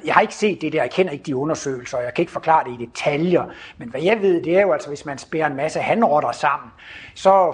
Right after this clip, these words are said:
får de jo også homoseksuel adfærd, siger man. Det er jo simpelthen fordi, at, at de er jo så i deres, øh, seksualdrift så meget, at de vil parre sig.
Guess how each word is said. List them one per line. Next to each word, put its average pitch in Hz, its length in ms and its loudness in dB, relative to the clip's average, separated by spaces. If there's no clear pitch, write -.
får 156 100 -4
de 143 80 -8
jo 156 100 2
også 180 160 0
homoseksuel 170 760 0
adfærd, 156 420 0
siger 143 240 -6
man. 131 120 -8
Det 120 60 -18
er 143 60 -10
jo 156 40 -4
simpelthen 190 340 -2
fordi, 175 340 -6
at, 135 220 -6
at - 180 -16
de 151 180 -2
er 175 80 6
jo 202 200 4
så 151 500 6
i 170 60 -10
deres, 147 320 -2
øh, 143 80 -10
seksualdrift 170 760 -2
så 160 100 -2
meget, 160 180 2
at 120 100 -10
de 151 100 -8
vil 135 120 -6
parre 190 440 2
sig. 143 220 -6